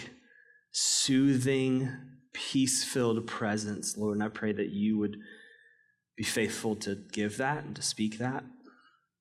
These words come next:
Yet others of us, we know, even though we might not want it, what we need is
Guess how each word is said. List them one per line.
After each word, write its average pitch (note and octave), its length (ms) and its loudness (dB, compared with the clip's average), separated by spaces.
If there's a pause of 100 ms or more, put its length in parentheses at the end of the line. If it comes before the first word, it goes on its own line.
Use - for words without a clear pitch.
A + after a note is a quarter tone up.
(640)
Yet G#2 160 0
others A2 280 0
of G#2 100 -2
us, - 600 -2
we A#2+ 340 2
know, G#2+ 480 0
even G#2 160 0
though G2+ 100 2
we G2+ 140 0
might G#2+ 240 -4
not C#3 160 -2
want C#3+ 320 0
it, - 320 -2 (160)
what G#2 160 -4
we A2+ 140 2
need G#2 260 2
is - 420 -2